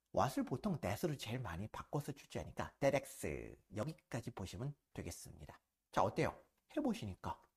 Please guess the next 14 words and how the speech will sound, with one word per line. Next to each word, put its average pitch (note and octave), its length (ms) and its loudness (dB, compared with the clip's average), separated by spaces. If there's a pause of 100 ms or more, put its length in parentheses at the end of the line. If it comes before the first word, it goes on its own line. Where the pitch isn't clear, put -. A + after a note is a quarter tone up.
와, F#2+ 840 2 (440)
굉장히 F3 500 4
또 G3 280 2 (140)
어법상 D3 520 2
중요한 C3+ 320 -2
것들이 A2+ 280 -4
많이 A#2+ 240 2
나왔네요. F2+ 480 -2 (360)
그러니까 D3 380 2
여러분들이 A#2 500 0 (320)
지금, D#3 440 2 (120)
어, D#2+ 420 2 (120)
삼십 - 560 -4
번, A3 300 2